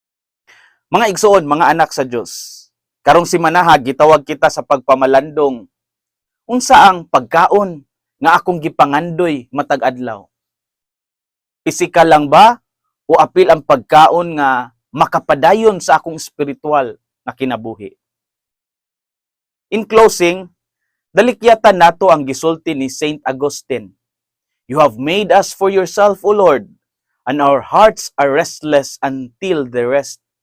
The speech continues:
in you." Gibuhat mo kami para kanimo, O Ginoo, ug ang among kasing-kasing walay pahulay hangtod kini makapahulay diha kanimo. Atong gamiton kining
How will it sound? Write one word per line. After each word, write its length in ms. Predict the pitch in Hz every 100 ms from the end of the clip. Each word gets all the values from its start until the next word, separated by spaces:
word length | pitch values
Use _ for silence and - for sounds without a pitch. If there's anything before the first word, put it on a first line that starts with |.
| _
in 160 | 123 117
you." 240 | 110 101 _ _ _ _ _ _ _ _
Gibuhat 480 | 135 139 175 180 165
mo 80 | 156
kami 320 | 151 151 208
para 240 | - 180 170
kanimo, 400 | 170 165 233 233
O 160 | 180 170
Ginoo, 560 | 165 175 180 151 139 _ _ _ _
ug 100 | 127 143
ang 80 | 151
among 320 | 165 196 175
kasing-kasing 880 | 170 - 143 - 147 151 160 143 123 _ _
walay 320 | 120 151 165
pahulay 800 | 160 - 127 147 170 156 135 120 _ _ _ -
hangtod 460 | 156 165 151 131
kini 400 | 123 143 135 123 _ _ 139
makapahulay 1000 | 131 - - 120 - 139 151 139 113
diha 300 | 101 107 123 -
kanimo. 460 | 113 110 101 101 _ _ _ _ _ _ _ _ _ _ _
Atong 320 | - 131 160 151
gamiton 540 | 139 147 165 165 151
kining 640 | 143 143 143 139 135 131